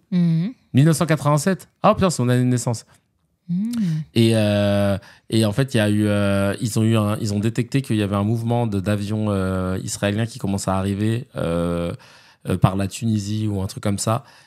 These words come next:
Speaker 2: Et là, en fait, quand ils ont eu la news, les avions, ils ont décollé direct. Et en fait, les avions, ils allaient plus haut que les avions israéliens parce qu'ils allaient plus vite et plus haut.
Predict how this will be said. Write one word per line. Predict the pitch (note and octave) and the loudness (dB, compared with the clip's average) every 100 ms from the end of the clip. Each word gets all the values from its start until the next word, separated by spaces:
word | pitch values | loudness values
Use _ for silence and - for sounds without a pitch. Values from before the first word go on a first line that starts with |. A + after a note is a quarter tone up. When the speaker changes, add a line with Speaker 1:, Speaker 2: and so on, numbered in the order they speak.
| _ | _
Speaker 2:
Et | G#2+ G#2 | 0 2
là, | G#2+ A#2+ | 2 2
en | A#2+ | -2
fait, | G2+ A2+ | -4 -4
quand | - A2 | -4 -6
ils | G#2 | -4
ont | G#2+ | -2
eu | G#2+ | 0
la | G#2+ | 0
news, | G#2+ A#2 C#3 B2 - _ - | 0 2 2 0 -8 _ -4
les | G#2 | 0
avions, | A2 G#2+ A2+ | 2 2 0
ils | G2 | 0
ont | G2+ | -2
décollé | G2 A2+ G#2 | -2 -2 -2
direct. | G2 G#2+ A#2+ C3+ - | 0 0 0 -2 -6
Et | - G#2 | -2 0
en | |
fait, | G2 C3+ | 0 -2
les | A#2 G2+ | -2 -2
avions, | G#2 B2+ | 0 0
ils | G2+ | 0
allaient | G2 F#2+ | -2 -2
plus | A#2+ B2+ B2 | -4 0 2
haut | C#3+ | 2
que | C#3 G#2+ | -2 -6
les | G2+ | -6
avions | G2+ G2+ | -4 -4
israéliens | G2 - G2+ C3 | -6 -4 -2 -2
parce | F#2 | -6
qu'ils | - G2 A#2+ G2+ | -6 -6 -4 -2
allaient | G2 | -2
plus | F#2+ A#2+ | -2 -2
vite | C#3+ | -2
et | A2+ | -4
plus | - | -4
haut. | G2 | -8